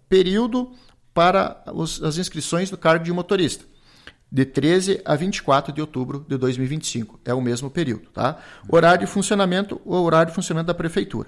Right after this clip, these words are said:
das oito às onze e trinta, das treze e trinta às dezessete horas. Então, é, é, é pro, pro motorista, né?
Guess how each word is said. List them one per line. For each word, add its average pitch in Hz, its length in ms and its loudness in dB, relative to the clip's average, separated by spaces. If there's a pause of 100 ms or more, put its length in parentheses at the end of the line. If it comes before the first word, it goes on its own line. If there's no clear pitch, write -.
(100)
das 139 260 0
oito 170 220 0
às 120 120 -4
onze 139 180 -4
e - 20 -10
trinta, 202 400 -2 (300)
das 185 180 0
treze 180 300 0
e 190 60 -4
trinta 170 520 -4 (380)
às 151 380 -2
dezessete 143 840 -4
horas. - 540 -2 (880)
Então, 175 340 -2
é, 151 400 -2
é, 113 360 -8 (460)
é 117 120 -4
pro, 185 320 -2
pro 175 240 -4
motorista, 170 680 -2
né? 156 220 -2